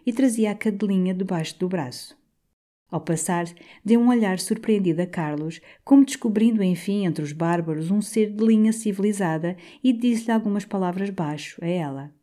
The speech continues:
Carlos encontrara outra vez os seus olhos, profundos e sérios, mas não lhe parecera tão bela.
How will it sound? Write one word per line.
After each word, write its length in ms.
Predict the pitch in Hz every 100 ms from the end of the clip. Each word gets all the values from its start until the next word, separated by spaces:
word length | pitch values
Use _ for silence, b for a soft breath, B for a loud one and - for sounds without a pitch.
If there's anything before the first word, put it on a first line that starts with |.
| _ _ _ _ _ _
Carlos 320 | 220 208 214
encontrara 520 | 226 220 220 208 175
outra 200 | 175 175
vez 200 | 175 160
os 160 | 156 160
seus 240 | 170 170
olhos, 500 | 175 147 139 143 - -
profundos 680 | 170 156 - 175 151 147 143
e 60 |
sérios, 600 | 156 - 175 151 151 - - _ _ _ -
mas 140 | 220
não 120 | 233
lhe 120 | 226 226
parecera 420 | 226 226 185 151
tão 180 | 156 160
bela. 440 | 165 143 143 143